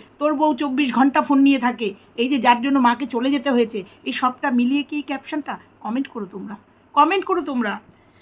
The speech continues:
ফিরে আসি টিনুর কথায়। তো, আহ, তোকে অনেকেই কমেন্ট করেছে, "ফ্যামিলি নিয়ে বাড়ি, আহ, ফ্ল্যাটে রয়েছে, তোমার এত ভয় কিসের? সেখানে সিকিউরিটি রয়েছে, তালা রয়েছে, এত ভয় কিসের?"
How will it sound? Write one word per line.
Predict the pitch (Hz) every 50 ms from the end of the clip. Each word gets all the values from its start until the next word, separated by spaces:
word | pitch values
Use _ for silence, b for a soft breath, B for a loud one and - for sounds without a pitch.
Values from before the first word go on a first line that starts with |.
| b b b
ফিরে | - 349 392
আসি | 427 415 403 339 415 415
টিনুর | 392 403 403 427 403 381 -
কথায়। | 392 349 349 330 277 220 220 B B B B _
তো, | 381 403
আহ, | 392 339 349 - - - _ - - 277 277 277 247 277 269 269 262 262
তোকে | 247 359 370 311 392 403 392 392 392 -
অনেকেই | - 285 311 330 381 381
কমেন্ট | - 359 339 349 381 381 -
করেছে, | 381 370 381 311 - 359 359 349 - - _
"ফ্যামিলি | - 320 349 359 440 415 427 403
নিয়ে | 403 403 403 392 381
বাড়ি, | 349 302 302 294 339 359 339
আহ, | 330 311 302 294 285
ফ্ল্যাটে | - 285 330 339 339 359 381
রয়েছে, | 359 370 359 302 - 349
তোমার | - 330 311 339 330
এত | 330 277 294
ভয় | 277 214 262 302 320
কিসের? | - - 285 - 330 311 294
সেখানে | - 302 - 285 285 302
সিকিউরিটি | - 311 277 - 339 311 330 - - 330
রয়েছে, | 311 311 302 302 302 302 294 302 294 - - 220 220 214 B B B B B _
তালা | - 302 359 370 370
রয়েছে, | 349 349 330 320 320 311
এত | 302 302 - 285 320
ভয় | 311 294 269 277 277
কিসের?" | 277 - - - 247 214